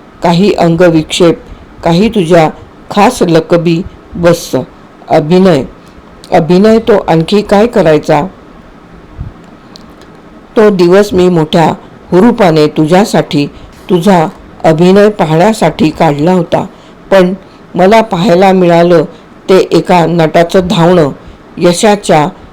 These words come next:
वेड्या कल्पनांमागे धावणं, त्यापायी अंगातल्या कलेची जोपासना करायला सवड नसणं, भूमिकेचा विचार करायला,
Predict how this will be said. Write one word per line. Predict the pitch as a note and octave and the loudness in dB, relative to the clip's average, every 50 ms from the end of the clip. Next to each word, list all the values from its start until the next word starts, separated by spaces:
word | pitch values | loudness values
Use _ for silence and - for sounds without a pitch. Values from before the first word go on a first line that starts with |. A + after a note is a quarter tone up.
| - - - | -20 -10 -4
वेड्या | - F3 E3+ E3+ D#3 F3 F#3 E3+ - - - - - - - - - - | 0 2 2 4 4 2 2 2 0 -4 -10 -20 -20 -20 -20 -8 -4 -2
कल्पनांमागे | F3 E3+ E3+ - G#3+ A3+ A3+ A3 A3 G#3+ G3+ F3+ F3 E3+ D#3+ E3 | -2 -2 0 0 0 2 2 2 2 2 0 0 0 0 0 0
धावणं, | E3+ F3+ G3+ D3+ C#3+ D3 C#3+ C#3+ C3+ - - - - - - - - | 0 0 0 -2 0 -2 -2 -4 -6 -8 -12 -20 -20 -20 -20 -6 0
त्यापायी | G3+ F#3+ F#3 F3+ F3+ F3+ E3 D#3+ D3+ C#3+ - - | 0 2 2 2 0 0 0 0 0 -2 -2 -2
अंगातल्या | - D#3 D#3+ E3+ F#3 F#3 F#3 - - D#3+ D3+ D#3 - - - - - - - - - | -2 0 2 2 2 0 0 0 0 0 0 -2 -4 -10 -18 -20 -20 -20 -20 -4 -2
कलेची | F#3 F3 F3+ G3 G#3 G3+ G3+ G#3+ G3+ | 0 2 4 4 2 2 0 -2 -2
जोपासना | E3 F#3 F3 F3 - G#3 F#3 F#3 - - G3 G3 | 0 0 -2 0 0 -2 -2 -2 -2 -4 -4 -2
करायला | F#3+ F3+ E3 E3 D#3 D3+ D3 D3 D3 E3 - - - - - - - - | -2 0 0 0 0 0 0 -2 -2 -4 -6 -12 -20 -20 -20 -20 -6 -2
सवड | - F3+ E3+ G3 G#3+ G#3+ F#3+ | 0 2 2 2 2 2 2
नसणं, | F#3+ E3 D#3 - - - C#3 C#3 C#3+ - - - - - - - - | 0 0 -2 -2 -6 -6 -6 -6 -6 -10 -16 -20 -20 -20 -18 -10 -4
भूमिकेचा | E3 E3+ F3+ G3 G#3+ G#3+ G#3 - F3+ E3+ - G3+ F3 D#3+ | -2 0 2 2 2 2 2 0 0 0 0 0 0 0
विचार | D3+ D#3+ D3+ - - F#3 F3+ F3 | 0 -2 -2 0 2 2 2 0
करायला, | F3+ - E3 D#3 F3 F#3 F3+ E3 D3+ C#3+ C#3 | -2 -2 0 0 2 2 2 2 2 0 -2